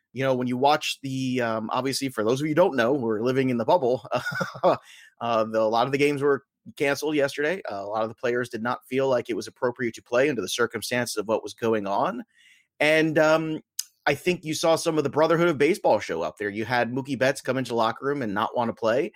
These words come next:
And Clayton Kershaw, who was the starter in last night that we were all into, said, "I got your back, brother." And that's good. And that's what we need in this country, a little bit more of. Can we get a little bit more of that? Like, "I got your back. I understand you." And, and that would be a really good start.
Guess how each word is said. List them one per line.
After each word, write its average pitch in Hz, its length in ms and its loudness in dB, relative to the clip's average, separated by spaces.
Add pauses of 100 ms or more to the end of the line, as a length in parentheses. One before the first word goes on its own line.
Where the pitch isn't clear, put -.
(360)
And 113 240 -2
Clayton 143 260 2
Kershaw, 143 380 4
who 135 100 2
was 120 160 6
the 113 100 -2
starter 143 400 2
in 139 80 2
last 143 280 2
night 214 180 2
that 98 120 0
we 123 120 0
were 123 160 2
all 139 240 6
into, 175 480 0 (460)
said, 139 400 2
"I 123 160 0
got 139 200 0
your 147 60 -2
back, 147 300 0
brother." 87 320 -10 (600)
And 185 140 -2
that's 254 160 2
good. 185 340 -2
And 170 160 -4
that's 262 140 -2
what 320 100 -10
we 359 120 4
need 240 240 -2
in 147 80 -4
this 113 140 -12
country, 113 300 -8
a 107 60 -4
little 254 160 -2
bit 233 120 -2
more 175 220 -6
of. 90 120 -8
Can 117 100 -8
we 135 80 -8
get 214 160 -2
a 320 60 -4
little 311 240 -4
bit 180 160 2
more 160 240 2
of 123 60 2
that? 131 300 0
Like, 117 220 -2 (240)
"I 233 140 0
got 226 240 0
your 190 60 0
back. 175 300 0
I 202 180 0
understand 202 520 -4
you." 110 220 -10
And, 127 280 -8
and 117 380 -8
that - 220 -6
would 302 120 -2
be 220 340 0 (300)
a 151 120 2
really 202 260 2
good 160 240 2
start. 127 400 0